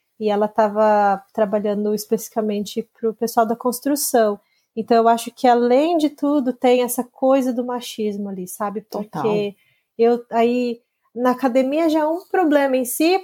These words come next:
Speaker 1: porque tem a questão de ego. Então, é muito ego, é assim, sabe? É insuportável, é difícil de lidar essa questão da,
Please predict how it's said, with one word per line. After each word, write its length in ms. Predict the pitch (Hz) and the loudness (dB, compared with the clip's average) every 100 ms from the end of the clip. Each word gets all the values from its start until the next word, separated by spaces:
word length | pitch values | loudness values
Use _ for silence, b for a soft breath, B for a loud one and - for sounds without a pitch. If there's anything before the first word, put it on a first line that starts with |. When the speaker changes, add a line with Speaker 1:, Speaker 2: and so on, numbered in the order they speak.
| - | -2
Speaker 1:
porque 300 | 320 330 311 | -2 0 -4
tem 400 | - 285 269 277 | 0 2 2 2
a 60 | |
questão 840 | 269 254 - - 254 247 247 254 247 - | -2 -6 -4 0 2 4 2 0 -4 -14
de 720 | 208 240 233 233 226 226 226 - _ _ _ 262 | -10 -4 -2 -2 -2 -4 -6 -12 _ _ _ 2
ego. 540 | 254 220 190 185 185 _ _ _ _ | 4 4 0 -6 -10 _ _ _ _
Então, 380 | 233 220 247 233 | -6 -2 2 4
é 100 | 262 | 4
muito 920 | 277 262 277 311 320 320 - 302 285 - | 2 -2 0 2 2 0 -2 -2 -2 -2
ego, 400 | 226 208 185 175 | 0 0 -2 -6
é 140 | 202 196 _ | -8 -8 _
assim, 460 | 208 - - 202 185 | -10 -8 -4 -4 -4
sabe? 420 | - 208 196 202 | -6 -6 -6 -4
É 60 | 220 | -4
insuportável, 1000 | 269 277 302 320 339 320 196 180 175 170 | -4 -4 0 0 2 0 0 0 -6 -8
é 160 | 196 196 - 208 _ 190 | -6 -6 -8 -20 _ -16
difícil 600 | - 294 294 311 294 285 | -4 -4 0 0 2 0
de 60 | 214 | -2
lidar 420 | 214 202 196 190 b b b | -2 0 0 0 b b b
essa 160 | 208 240 | -4 -4
questão 380 | 233 226 233 220 | -4 -2 2 2
da, 440 | 214 208 190 175 | 4 2 2 -2